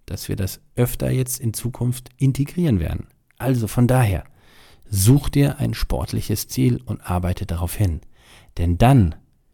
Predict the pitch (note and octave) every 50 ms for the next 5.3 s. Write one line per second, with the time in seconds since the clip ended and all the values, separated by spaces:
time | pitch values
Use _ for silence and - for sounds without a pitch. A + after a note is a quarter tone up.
0 | _ _ _ - - G2+ F#2+ F#2+ F2+ - - - _ - - - E2+ F2 E2 F2
1 | G2 B2+ F3 G#3+ G3+ E3+ B2+ G#2 F2+ E2 B1 A#1+ - - - - - - - _
2 | _ _ _ - _ _ - G#2 F#2 F2+ - A#2 B2 B2 A2+ G2+ F#2+ F#2+ G#2+ A#2
3 | A2+ G2 - - - - _ _ _ - - F#2+ F#2 G2+ A#2 B2 B2+ A#2+ A2+ A#2
4 | A#2+ A#2+ A#2+ A2+ G2 G#2 G#2+ G#2 G2+ F#2+ F2+ F2+ F2 F#2 F#2+ F#2+ - - - A2
5 | A2+ A2+ A#2 A#2 A#2 A2+